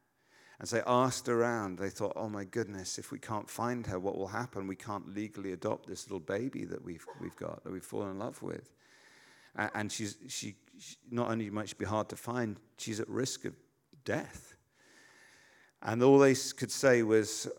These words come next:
um, "We know she was heading to Oklahoma City, which is several hours away from Tulsa." That was all that anyone had, no forwarding address. So in desperation, Roger prayed. He made up some flyers with a picture,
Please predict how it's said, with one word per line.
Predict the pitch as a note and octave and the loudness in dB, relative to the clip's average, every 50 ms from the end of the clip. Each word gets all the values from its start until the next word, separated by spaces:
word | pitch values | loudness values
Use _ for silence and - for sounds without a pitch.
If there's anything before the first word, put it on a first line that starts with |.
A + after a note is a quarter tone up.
| - | -4
um, | - G#2 G#2 G#2+ G#2+ G#2 G#2 G#2+ G#2+ G#2 - - - - | -2 2 2 2 2 2 0 -4 -8 -10 -14 -20 -18 -6
"We | A#2 A2 A2 | -2 -2 0
know | A2 A#2 A#2 A#2+ A#2 | 4 6 6 6 6
she | A2+ - - A2 | 4 2 -4 -4
was | G2+ F#2 | -4 -4
heading | - G#2 G#2+ G2+ G#2 G2+ F#2 | -2 -2 -2 -2 -2 -6 -8
to | - - - - | -6 -6 -2 0
Oklahoma | A2 G#2+ G#2 - F2+ F2 G2 G2+ G2 F#2+ F#2 | 0 0 0 -2 -6 -4 -2 -2 -2 -2 -4
City, | - - G#2+ F#2+ - - F2 E2+ | -2 -2 -2 -4 -4 -4 -4 -4
which | F2 F2+ - | -4 -4 -6
is | G#2 F#2 | -6 -6
several | - - A#2 G2+ F#2 G2 G2 - - | -2 0 0 0 0 -2 -4 -2 -4
hours | F#2+ G2 G2 G2 F#2+ F#2 F2+ F2 - - | -6 -4 -4 -4 -4 -4 -4 -6 -6 -6
away | - F#2 F2+ F#2 F2+ F2 E2+ | -4 -2 -2 -2 -2 -2 -4
from | - - F2+ E2+ | -6 -10 -12 -12
Tulsa." | - - F#2 F2+ F2+ F2 - - - E2+ D#2+ - _ _ _ _ _ _ | -10 -8 -6 -6 -6 -6 -8 -10 -10 -12 -16 -18 _ _ _ _ _ _
That | - G#2 - | -4 -4 -4
was | - - - - - | -4 -8 -12 -6 -2
all | A#2+ A2 G#2 G#2 | 0 0 2 2
that | G#2 - - | 0 -2 -2
anyone | F#2+ F#2 F#2 F#2 F2+ F2+ F2 | -4 -4 -4 -4 -4 -4 -6
had, | F2 F2 D#2+ D#2 D#2+ | -6 -6 -6 -6 -4
no | F2+ F#2 G2 | -2 -2 -2
forwarding | F#2+ - - G2 F#2 F2 - E2+ F2 | -2 -2 -2 -2 -2 -2 -2 -4 -8
address. | E2+ D#2+ F2 F2 D#2+ D#2+ E2+ - - - - _ - - - | -10 -8 -10 -10 -10 -10 -12 -16 -18 -18 -20 _ -20 -20 -6
So | - G#2+ | -2 -2
in | G#2 G#2 G2 | -2 0 6
desperation, | F2+ A#2+ A2+ - - - A2 G#2+ G#2 G2+ - - F#2+ F#2 | 6 6 6 6 2 4 6 6 6 6 2 -2 -4 -2
Roger | F#2 F#2+ F#2 - - | -2 -2 -2 -2 -6
prayed. | F2+ - - A2 G2+ G2 G2 G2+ G#2 G2 | -10 -6 0 2 2 4 4 2 0 -2
He | G2+ G2 F#2+ | -6 -6 -4
made | G2 G2 G2 | -2 0 0
up | G2 F#2+ - | 0 -2 -4
some | - - F2 | -6 -10 -10
flyers | E2 - - G#2+ G#2 G2+ G#2 G#2 G#2 F#2+ - - | -12 -6 -2 0 0 2 2 0 -2 -4 -4 -6
with | F2+ D2+ | -8 -10
a | D#2+ | -10
picture, | - - A2 G2 - - - - G2+ F#2+ F2+ | -10 -6 -6 -6 -6 -8 -8 -4 -4 -4 -4